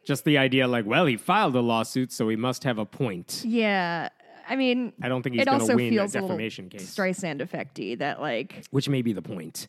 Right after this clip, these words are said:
Speaker 1: He
Speaker 2: Yeah.
Speaker 1: just wants the attention, maybe,
Speaker 2: Yeah.
Speaker 1: for the thing. I don't know that he has a legal case, but whatever. I'm not a lawyer. Don't ask me.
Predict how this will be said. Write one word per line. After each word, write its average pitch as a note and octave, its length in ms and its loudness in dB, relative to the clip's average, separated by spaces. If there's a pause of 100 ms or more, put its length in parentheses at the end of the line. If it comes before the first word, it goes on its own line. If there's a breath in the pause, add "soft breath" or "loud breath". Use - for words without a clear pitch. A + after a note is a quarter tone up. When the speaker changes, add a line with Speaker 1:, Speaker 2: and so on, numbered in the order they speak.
Speaker 1:
He G#3 120 0
Speaker 2:
Yeah. G3 60 6
Speaker 1:
just E3+ 200 2
wants C3+ 240 0
the A#2+ 340 -2 (180)
attention, A#2+ 480 -4
maybe, G#2+ 380 -2
Speaker 2:
Yeah. A3+ 160 0
Speaker 1:
for B2 100 0
the G2 120 -6
thing. G2+ 320 -10
I A#2+ 100 -6
don't B2+ 220 -4
know A2+ 140 -4
that G2 140 -6
he G2 120 -6
has G2 180 -8
a G2+ 160 -8
legal C#3 380 0
case, C3 300 0
but A#2+ 260 -6
whatever. C#3+ 320 -2
I'm G#2+ 120 -4
not G#2+ 140 -4
a G#2 60 -6
lawyer. G#2 320 -2
Don't G#2+ 180 -4
ask G#2 220 -6
me. A2+ 160 -4